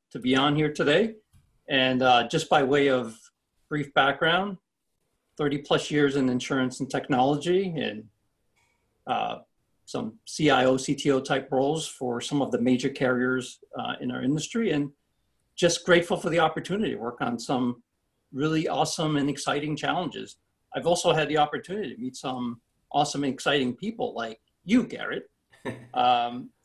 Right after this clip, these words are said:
Speaker 1: so this is a pop quiz, and depending upon how you answer, uh, this, uh, may go well or, or not. So the first pop quiz question is,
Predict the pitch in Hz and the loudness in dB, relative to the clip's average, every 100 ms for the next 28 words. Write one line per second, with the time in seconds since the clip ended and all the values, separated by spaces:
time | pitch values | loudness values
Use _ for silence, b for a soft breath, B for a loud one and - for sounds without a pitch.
0 | _ - 180 - 240 277 247 220 190 - | _ -2 0 2 0 0 0 0 -2 0
1 | 190 - - 214 139 139 127 117 123 170 | -4 -4 -2 -2 -2 -6 -10 -12 -6 -4
2 | 185 185 165 151 165 165 139 143 180 - | -4 -2 -4 -4 -8 -6 -8 -8 -8 -10
3 | - 120 - _ _ _ _ _ _ 135 | -14 -14 -16 _ _ _ _ _ _ -4
4 | 123 117 147 143 - 143 131 131 123 147 | -4 0 -2 -2 0 0 2 0 0 0
5 | 131 143 175 196 202 - 185 202 240 - | 2 2 2 0 -4 -6 -6 -2 -2 -2
6 | - 139 135 131 _ _ _ - - 185 | -6 -6 -6 -10 _ _ _ -18 -4 -4
7 | - 175 147 - 165 147 - 175 - 131 | 0 -2 -2 -4 -8 -6 -4 -4 -4 -8
8 | 113 117 113 107 | -10 -12 -14 -18